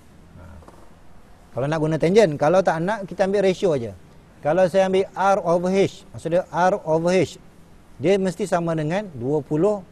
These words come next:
per lapan. Ataupun kalau kamu nak buat terbalik, H over R, boleh juga. H over R equals to eight over twenty. Tengok kamu pilih yang mana.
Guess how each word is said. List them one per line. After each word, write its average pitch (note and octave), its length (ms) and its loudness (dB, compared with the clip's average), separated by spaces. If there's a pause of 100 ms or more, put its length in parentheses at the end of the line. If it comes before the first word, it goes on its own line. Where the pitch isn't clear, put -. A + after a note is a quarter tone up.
per C#3 80 -2
lapan. A#2 400 -6 (500)
Ataupun F3+ 320 -4
kalau G3 160 2
kamu F#3+ 280 -2
nak F#3+ 80 -6
buat F#3 160 -2
terbalik, F#3+ 480 0
H G#3 320 -2
over F3+ 240 -2
R, F#3 200 0 (200)
boleh D3+ 200 0
juga. F#3 240 2 (800)
H G3 240 -2
over E3+ 240 2
R G3+ 320 2 (120)
equals D#3+ 400 -4
to F#3 240 -4
eight F#3 200 0
over C#3+ 400 0
twenty. A#2+ 360 -6 (640)
Tengok G3 240 -2
kamu E3+ 200 0
pilih D#3+ 200 2
yang C3+ 160 -2
mana. G#2 160 -10